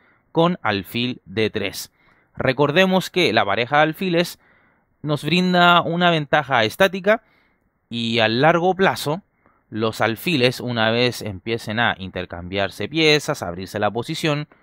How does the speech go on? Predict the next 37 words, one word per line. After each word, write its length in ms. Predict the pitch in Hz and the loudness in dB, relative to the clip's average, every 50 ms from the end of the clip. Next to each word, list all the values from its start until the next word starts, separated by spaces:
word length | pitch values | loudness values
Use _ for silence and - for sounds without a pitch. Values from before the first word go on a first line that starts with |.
| _ _ _ _ _ _ - | _ _ _ _ _ _ -8
la 340 | 131 135 165 170 180 170 - | -4 0 2 2 2 0 0
pareja 380 | 131 120 123 156 165 - 139 | -2 -2 -2 -2 -2 0 2
de 60 | 131 | 2
alfiles 560 | 117 104 - - 139 139 131 143 143 - - _ _ _ _ _ _ - | 2 0 0 -2 -2 0 0 0 0 -2 -6 _ _ _ _ _ _ -2
puede 240 | 139 147 147 139 | 0 2 2 2
ser 340 | 135 - 156 151 143 - 135 | 2 2 2 2 0 -2 -4
determinante 1200 | 117 139 165 165 156 - 165 170 170 165 156 156 151 143 151 160 175 190 190 175 - 196 202 - _ _ _ | 0 2 2 2 2 4 4 4 4 4 2 2 0 2 4 4 4 4 2 0 0 0 -2 -2 _ _ _
en 140 | 139 123 120 | -8 -6 -4
una 140 | 123 120 107 | -2 -2 0
partida. 400 | 110 110 - - 165 143 113 - - - - _ | -2 -2 -2 -2 -2 -2 -2 -2 -6 -14 -20 _
Sobre 440 | - - - 175 160 143 147 143 139 | -4 2 4 4 4 4 4 2 2
todo, 440 | - - 190 202 202 208 226 - - _ _ _ | 4 4 4 6 6 4 4 2 -2 _ _ _
escucha 440 | - 98 - - 131 - - 156 147 | -12 -12 -8 -8 -6 0 2 2 4
bien, 240 | 147 156 165 175 - _ _ _ _ _ | 4 2 0 0 -4 _ _ _ _ _
sobre 460 | - - - 170 160 147 143 135 127 123 | -12 -2 0 2 2 4 2 2 0 0
todo 400 | - 170 180 185 196 208 214 - _ _ _ _ | 2 2 4 4 4 4 2 -2 _ _ _ _
si 180 | _ - - 143 | _ -10 -8 -6
se 120 | - 143 | -4 -4
intercambian 680 | 127 - 120 104 - - 143 143 151 143 143 147 147 139 | -4 -4 -4 -6 -4 -2 -2 -2 0 0 0 0 2 2
las 160 | 131 120 113 | 0 0 2
damas. 460 | 127 120 107 92 80 - - - - _ _ _ _ _ _ _ _ | 0 0 0 0 -4 -10 -12 -14 -18 _ _ _ _ _ _ _ _
Al 220 | - 98 95 98 107 | -4 -2 -2 0 2
no 80 | 123 | 2
haber 240 | 135 147 147 131 110 | 2 4 2 2 2
damas 300 | 113 135 131 110 98 - | 2 2 2 0 -2 -6
en 60 | 110 | -6
el 120 | 107 101 - | -8 -4 -2
tablero, 400 | 107 101 110 131 139 123 107 98 | 0 0 2 2 0 0 0 -2
por 120 | 117 120 | -4 -4
ejemplo, 380 | 135 - 135 131 123 - 127 117 | -6 -6 -6 -8 -6 -4 -4 -2
la 80 | 107 | -2
pareja 300 | 98 101 101 120 127 - | 0 0 -2 -2 0 0
de 60 | 117 101 | 0 0
alfiles 500 | 92 90 - - 127 123 120 120 - - | -2 -4 -6 -6 -2 -2 -2 -2 -4 -6
cobra 360 | - 127 123 123 123 123 120 | -6 -2 -2 0 2 2 0
mayor 520 | 117 107 101 101 95 90 139 143 143 - | 0 0 -2 -2 -2 -2 -2 -4 -4 -4
protagonismo 880 | - 143 156 147 147 143 131 120 113 117 131 135 - 135 135 131 131 | -4 -4 -2 0 2 2 2 0 -2 -2 -4 -6 -6 -6 -6 -4 -6